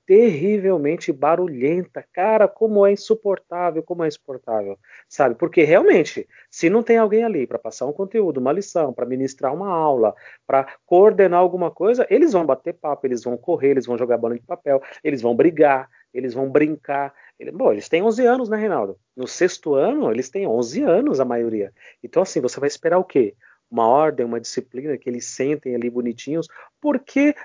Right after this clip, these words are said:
a escola assim quer? Não, não fica. Se não tiver alguém ali coordenando aquilo e, e dirigindo aquilo, não vai.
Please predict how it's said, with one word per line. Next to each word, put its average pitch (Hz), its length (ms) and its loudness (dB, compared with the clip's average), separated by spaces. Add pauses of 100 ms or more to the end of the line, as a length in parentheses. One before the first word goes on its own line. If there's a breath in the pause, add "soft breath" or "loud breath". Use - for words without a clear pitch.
a 220 100 2
escola 226 420 2
assim 208 280 -6
quer? 202 220 -6
Não, 214 380 0
não 208 160 -6
fica. - 400 -12
Se - 160 -8
não 165 80 -2
tiver 185 340 2
alguém 160 440 -4 (260 loud breath)
ali 131 400 -2 (380)
coordenando 143 640 4
aquilo 135 360 0
e, 117 160 -4
e 131 100 -12
dirigindo 127 480 -2
aquilo, 143 240 0
não 202 180 0
vai. 131 400 0